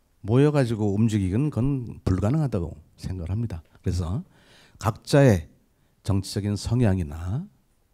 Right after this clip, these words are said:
여러 가지 뭐 거긴 분명히 뭐 여러 가지 뭐 학연도 있을 수가 있고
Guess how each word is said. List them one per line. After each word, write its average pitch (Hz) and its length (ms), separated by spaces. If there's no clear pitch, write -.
여러 - 120
가지 98 380
뭐 76 540
거긴 135 240
분명히 110 360
뭐 82 260
여러 87 160
가지 85 220
뭐 76 640
학연도 90 460
있을 85 220
수가 87 340
있고 80 500